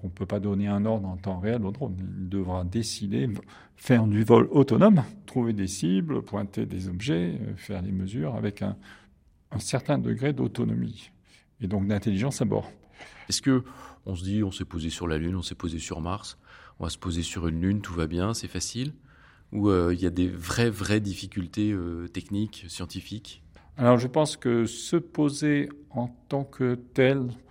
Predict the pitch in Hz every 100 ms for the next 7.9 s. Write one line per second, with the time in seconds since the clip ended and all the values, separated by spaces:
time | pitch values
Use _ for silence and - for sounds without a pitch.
0 | - - - - 113 123 120 113 123 123
1 | - 117 113 107 - - 113 104 - 127
2 | 135 110 117 117 107 107 107 - - -
3 | - - 117 117 107 123 117 - 113 135
4 | 165 120 120 - 139 135 131 - - 113
5 | 123 113 120 - 101 92 101 - 113 -
6 | 117 107 113 117 98 87 - - - 104
7 | 101 - 98 101 98 117 117 -